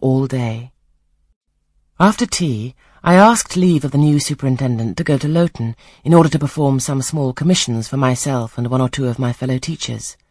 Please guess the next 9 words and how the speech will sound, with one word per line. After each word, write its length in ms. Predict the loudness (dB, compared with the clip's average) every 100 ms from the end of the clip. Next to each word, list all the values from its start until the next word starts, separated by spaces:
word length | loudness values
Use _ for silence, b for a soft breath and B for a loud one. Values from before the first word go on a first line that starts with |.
| _ _ _ 0
Permission 420 | 4 4 2 -2
was 160 | 0
readily 260 | 0 0 -2
granted. 540 | -2 -4 -4 -6 -10 -12 _ _ _ _
I 100 | -2
went. 400 | -2 -4 -6 -20 _ _ _ _ _ _ _ _ _ _ _ _ _ _ _ _ _ _ _ _ -6
It 100 | 0
was 140 | 2
a 120 | 2